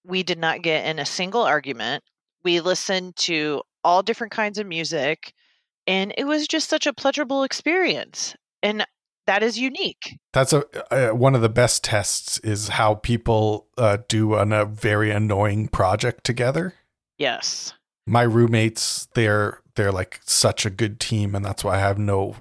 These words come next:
Speaker 2: worries about them ever, is 'cause we'll do a project that takes, like, eight hours and nobody ever fights with anybody.
Speaker 1: Yes. So, and then I put together a banquet kind of thing, um,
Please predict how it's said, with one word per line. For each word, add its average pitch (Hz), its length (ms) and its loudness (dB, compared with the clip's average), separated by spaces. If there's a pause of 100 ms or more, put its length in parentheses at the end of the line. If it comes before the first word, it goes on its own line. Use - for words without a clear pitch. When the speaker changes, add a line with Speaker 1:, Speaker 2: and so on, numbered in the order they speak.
(240)
Speaker 2:
worries 107 600 2
about 98 280 -2
them 101 140 -4
ever, 98 320 -4
is - 140 -4
'cause 107 220 -2
we'll 107 240 -8 (220)
do 107 180 0
a 104 60 -2
project 104 460 -2
that - 120 -10
takes, - 240 -6
like, 104 160 -4
eight 107 180 -2
hours 101 380 -2
and 104 160 -2
nobody 110 540 -4
ever 110 340 -4 (280)
fights 104 320 -2
with - 140 -6
anybody. 113 600 -4 (360)
Speaker 1:
Yes. - 520 0
So, 160 580 -4 (600)
and 190 140 0
then 190 140 0
I 185 100 0
put - 260 -4
together 175 760 2
a 151 240 0 (200)
banquet 170 1160 -2 (560)
kind 160 200 -4
of 139 80 -4
thing, 143 520 -4 (340)
um, 143 500 -2